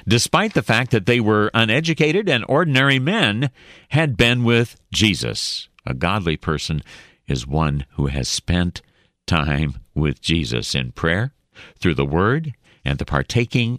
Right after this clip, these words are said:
of the Blessed Sacrament. I mean, time with Jesus. Come on, what could possibly be better than that? Jesus once said, "Him who comes to me, I will in no wise cast out." Of course he's not gonna cast you out. He died for you.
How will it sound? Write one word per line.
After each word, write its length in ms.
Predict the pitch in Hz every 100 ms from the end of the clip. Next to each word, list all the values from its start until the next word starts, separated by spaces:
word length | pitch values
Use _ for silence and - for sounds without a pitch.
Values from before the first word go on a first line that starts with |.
| -
of 300 | 82 87 82
the 140 | 90
Blessed 800 | 71 76 76 - 82 76 76 - - _ _
Sacrament. 840 | - - 67 - 58 - - - - _ _ - - _ _ _ _ -
I 80 | 90
mean, 260 | 110 104 - _ -
time 280 | 117 131
with 140 | 113 92
Jesus. 380 | 120 104 71 -
Come 140 | 107
on, 180 | 147 85
what 160 | 107 - -
could 180 | 175 -
possibly 400 | 123 120 98 98
be 140 | 90
better 260 | 117 170 87
than 140 | 80
that? 240 | 64 -
Jesus 400 | 78 147 110 82
once 240 | 107 98 82
said, 260 | 107 113 - - -
"Him 200 | 135 123
who 160 | 117
comes 300 | - 175 175
to 100 | 135
me, 140 | 107 131
I 120 | 123
will 160 | 123 127
in 100 | 127
no 140 | 135
wise 340 | 135 143 143 - -
cast 400 | 151 156 151 165
out." 320 | 196 190 - _ _ _ _ -
Of 140 | 185
course 260 | - 240 240
he's 200 | 220 175
not 140 | 185
gonna 200 | 196 196
cast 420 | 196 190 185 - 202
you 140 | 190
out. 360 | 214 214 - - _ - -
He 160 | 233 196
died 640 | 123 202 226 240 240 175
for 180 | - 170
you. 380 | 131 127 85